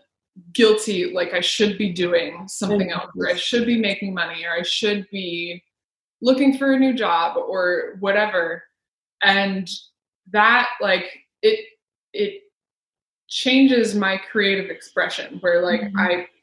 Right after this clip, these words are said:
Speaker 1: put off, like, maybe I have an idea for a painting and I'm like,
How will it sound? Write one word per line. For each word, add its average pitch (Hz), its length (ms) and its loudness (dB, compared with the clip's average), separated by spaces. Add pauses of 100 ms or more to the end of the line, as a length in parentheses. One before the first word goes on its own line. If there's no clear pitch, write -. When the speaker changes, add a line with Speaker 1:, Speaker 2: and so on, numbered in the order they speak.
(180)
Speaker 1:
put 233 160 0
off, 196 260 0 (220)
like, 175 300 -8
maybe 220 300 4
I 254 80 8
have 233 220 0
an 226 80 4
idea 202 360 0
for 180 200 -4
a - 40 -10
painting 170 520 -10
and 170 120 -14
I'm 170 100 -10
like, 165 260 -10